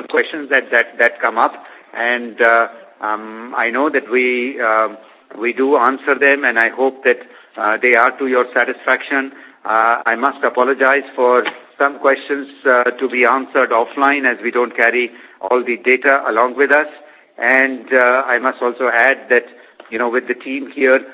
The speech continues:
we tend to add, uh, a lot of value to ourselves, uh, with these questions and definitely answer some more at our end for, for the improvement part. Um, <clears throat> as I said in my opening remarks, um,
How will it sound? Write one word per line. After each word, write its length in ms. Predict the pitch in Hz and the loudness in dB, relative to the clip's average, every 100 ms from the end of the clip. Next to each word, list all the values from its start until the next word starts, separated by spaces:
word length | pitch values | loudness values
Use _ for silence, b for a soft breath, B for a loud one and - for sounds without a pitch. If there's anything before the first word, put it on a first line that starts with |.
| B - | B -6
we 220 | 127 156 | -4 -2
tend 240 | 147 143 | -2 -2
to 140 | 143 131 | 0 2
add, 220 | 127 139 - - | 4 2 -4 -4
uh, 460 | 117 117 113 113 113 | 0 2 2 0 -2
a 40 | |
lot 180 | 117 127 | 0 2
of 100 | 120 120 | 2 0
value 240 | 120 123 127 | -2 -2 -2
to 120 | 113 | 0
ourselves, 500 | 117 - 139 160 170 - b b b - | 0 0 0 0 -2 -18 b b b -6
uh, 460 | 117 123 120 120 117 | -2 0 2 0 0
with 160 | 127 127 | -2 -2
these 220 | 143 139 | -4 -2
questions 460 | 147 143 165 170 - B B - | -2 -2 -2 -6 -8 B B -2
and 240 | 135 139 123 - - - | -2 -2 -8 -20 -14 -2
definitely 760 | 151 151 160 151 147 147 143 - _ 123 | 0 0 -2 -2 -4 -4 -6 -12 _ -4
answer 360 | 135 143 147 - | -2 -2 -4 -2
some 180 | 139 131 | -2 0
more 220 | 135 131 | 2 2
at 160 | 123 | 2
our 200 | 117 123 | 4 4
end 220 | 123 123 120 | 2 -2 -4
for, 160 | 120 113 | -2 -2
for 140 | 120 113 | -2 -2
the 160 | 117 | -2
improvement 520 | 113 101 120 110 101 - | -6 -6 -6 -6 -6 -4
part. 260 | 101 95 - B B B B 107 | -4 -4 -10 B B B B -8
Um, 320 | 104 113 123 - | -6 -8 -14 -14
<clears throat> 360 | 190 214 165 160 | -12 -10 -8 0
as 160 | 135 | 2
I 240 | 135 127 123 - - | 2 0 -2 -6 -4
said 220 | 147 135 | 0 0
in 100 | 139 | 0
my 220 | 127 120 120 | -2 0 0
opening 400 | 120 123 143 135 | -2 -4 -8 -6
remarks, 420 | 127 139 139 - - B B B - | 0 0 0 -4 -20 B B B -6
um, 800 | 113 113 113 113 110 117 110 | 0 2 2 0 -2 -6 -16